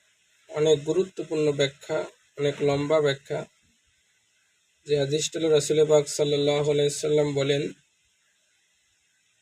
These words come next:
"তালাবুল ইলমি ফারিদাতুন আলা কুল্লি মুসলিম", প্রত্যেক মুসলমানের জন্য দ্বীনি ইলম শিক্ষা করা ফরজ।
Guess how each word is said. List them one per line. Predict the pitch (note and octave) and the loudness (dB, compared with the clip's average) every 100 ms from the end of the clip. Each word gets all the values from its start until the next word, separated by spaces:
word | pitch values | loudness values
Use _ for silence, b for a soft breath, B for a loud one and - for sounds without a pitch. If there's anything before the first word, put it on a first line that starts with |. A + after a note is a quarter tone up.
| _ - | _ -6
"তালাবুল | C#3+ D3+ D#3 E3 D#3+ | 2 4 4 2 2
ইলমি | D3+ D#3 D#3+ E3+ | 2 2 2 -4
ফারিদাতুন | E3 D#3 D3+ D3+ D3+ D3 E3 | -2 0 2 4 2 0 -2
আলা | C#3+ C#3+ C#3 | 0 2 0
কুল্লি | C#3 D3 D3 D3 | -2 -6 0 0
মুসলিম", | D3 C#3+ - D#3+ E3 F3+ F#3+ _ _ _ _ _ _ _ _ _ _ - | 0 -4 -4 -2 -2 -4 -8 _ _ _ _ _ _ _ _ _ _ -10
প্রত্যেক | D#3 - F#3+ F#3 | -10 -2 0 0
মুসলমানের | E3 D#3 - E3+ D#3+ D3+ D3+ C#3+ | -2 -2 -2 -2 0 2 2 2
জন্য | D3 D3 D3+ D#3 | 0 0 0 0
দ্বীনি | C#3+ D3 D3+ C#3+ | 2 2 4 4
ইলম | C#3+ D#3+ F3 | 4 2 0
শিক্ষা | - D3+ - D3 | -6 -10 -8 -8
করা | - C#3 D3+ | -2 0 0
ফরজ। | D3+ C3 C3 B2 | -2 -4 -4 -4